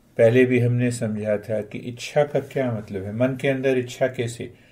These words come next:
इच्छा का मतलब ये है कि हम अपने से बाहर किसी वस्तु, व्यक्ति, स्थान को चाहते हैं, चाह है।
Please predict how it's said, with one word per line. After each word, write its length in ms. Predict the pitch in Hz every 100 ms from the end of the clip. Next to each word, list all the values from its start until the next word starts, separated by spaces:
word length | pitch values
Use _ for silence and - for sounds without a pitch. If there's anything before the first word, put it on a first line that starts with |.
| _ _ _ _ _ _ -
इच्छा 360 | 131 - - 170
का 200 | 180 160
मतलब 400 | 139 - 135 120
ये 220 | 110 101
है 260 | 104 123
कि 220 | 139 151 127
हम 540 | 87 113 143 165 -
अपने 580 | 123 117 - 123 139 147
से 580 | 151 - 147 151 151 147
बाहर 840 | 107 107 95 101 110 117 123 135
किसी 720 | 139 - 113 107 - 123 131 131
वस्तु, 1000 | 113 101 98 - - 120 120 123 123 107
व्यक्ति, 800 | 101 98 - _ 123 123 131 151
स्थान 680 | - - - - 107 107 104
को 580 | 104 - 127 170 - - _ _ _ _ _
चाहते 760 | - 117 101 92 92 107 95 -
हैं, 360 | 92 92 - _ _ _ _ _ _ _ _ _ _
चाह 560 | - 135 120 113 - -
है। 480 | 73 - 92 78